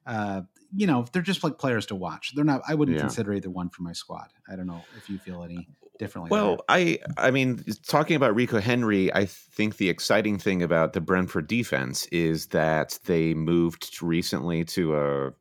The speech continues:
Speaker 2: three at the back formation, which would mean
Speaker 1: Mm-hmm.
Speaker 2: that their, their fullbacks are wingers pushing really high up the pitch. So you can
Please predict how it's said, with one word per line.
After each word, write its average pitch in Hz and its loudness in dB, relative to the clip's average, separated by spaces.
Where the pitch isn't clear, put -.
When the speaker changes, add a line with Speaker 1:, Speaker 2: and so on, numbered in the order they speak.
Speaker 2:
three 87 0
at 82 -2
the - -2
back 76 -2
formation, 87 -4
which 87 -4
would 85 -4
mean 87 0
Speaker 1:
Mm-hmm. 104 -4
Speaker 2:
that 80 2
their, 92 2
their 95 4
fullbacks 90 -2
are 76 0
wingers 80 0
pushing 85 -2
really 85 2
high 80 0
up 73 -6
the 76 -8
pitch. - -6
So 78 2
you 101 -2
can 82 -2